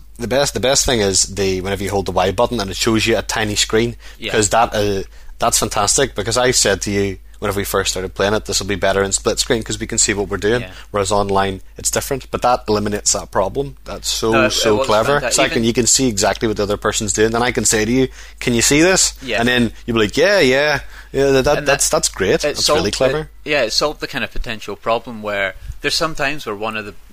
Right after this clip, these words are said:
Speaker 2: one of the bots has to just stand on a button, and you can't step off that button, otherwise the other person's gonna die. So
Speaker 1: Yeah.
Speaker 2: you would say, like, if you couldn't watch what they're doing, and, uh, I think most of the levels are designed quite well, so you can always sort of be in visual contact without the, the little screen.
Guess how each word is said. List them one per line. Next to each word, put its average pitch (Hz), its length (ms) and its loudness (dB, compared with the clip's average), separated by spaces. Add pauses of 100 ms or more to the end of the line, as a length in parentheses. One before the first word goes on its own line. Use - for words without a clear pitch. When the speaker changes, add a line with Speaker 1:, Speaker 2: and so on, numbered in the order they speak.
Speaker 2:
one 113 140 -8
of 110 80 -8
the 101 100 -12 (300)
bots - 260 0
has 113 280 -4
to - 60 -12
just 110 140 -4
stand 104 320 -4
on 104 80 -6
a 107 60 -12
button, 147 240 0 (720)
and 104 260 0
you 120 60 -6
can't 135 300 -6
step - 320 -4
off 139 180 0
that 104 200 2
button, 110 240 -2
otherwise 104 300 -4
the 113 60 -2
other 104 120 -6
person's 101 360 -6
gonna 101 200 -14
die. 135 180 0
So 139 280 -2
Speaker 1:
Yeah. 85 240 -6 (100)
Speaker 2:
you 175 120 0
would 175 120 -4
say, 196 220 0
like, 120 140 0
if 143 140 -6
you 165 80 -8
couldn't 131 320 -10
watch 113 320 -4
what 120 140 -4
they're 110 160 -2
doing, 117 500 -4
and, 98 220 -10
uh, 98 280 -10
I 127 40 -2
think 143 180 -6
most 143 180 -6
of 151 80 -12
the 131 60 0
levels 117 260 0
are 104 100 -4
designed 107 360 -4
quite 104 140 -2
well, 104 160 0
so - 120 -6
you 110 60 0
can 113 140 -8
always 104 200 -8
sort 73 140 -10
of - 200 -18
be 107 120 -4
in 95 80 -10
visual 104 380 -4
contact 95 400 -6
without 101 400 -4
the, 98 180 -10
the 95 140 -12
little 101 160 -10
screen. 123 400 -8